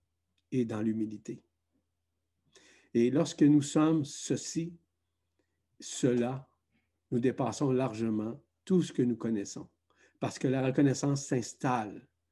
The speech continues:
en nous d'une façon permanente. Pourquoi ? Parce que nous apprenons graduellement à lâcher prise, à ne plus penser que nous avons un soi-disant libre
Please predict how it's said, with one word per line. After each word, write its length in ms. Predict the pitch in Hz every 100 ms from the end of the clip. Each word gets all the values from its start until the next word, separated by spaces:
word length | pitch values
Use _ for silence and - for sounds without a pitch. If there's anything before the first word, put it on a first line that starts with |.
| _ _ _ _ _
en 160 | - 127
nous 260 | 113 107 107 _ _
d'une 100 | -
façon 320 | 110 120 127 95
permanente. 800 | 117 101 95 95 90 _ _ _ _ _ _
Pourquoi ? 560 | 117 - - 135 160 _ _ _ _ _ _
Parce 180 | - -
que 100 | 135
nous 180 | 120 117
apprenons 420 | 110 113 110 120
graduellement 560 | 113 110 110 110 110
à 80 | 117
lâcher 300 | 110 104 113
prise, 640 | 113 - 120 - - - _ _ _ _ _ _ _ _ _ _ _ -
à 140 | 120
ne 100 | 120
plus 260 | 120 - 147
penser 440 | 143 131 - 143
que 80 | 139
nous 220 | 131 123
avons 280 | 123 117 127
un 60 | 117
soi-disant 580 | - 143 123 120 123 135
libre 480 | 123 131 127 131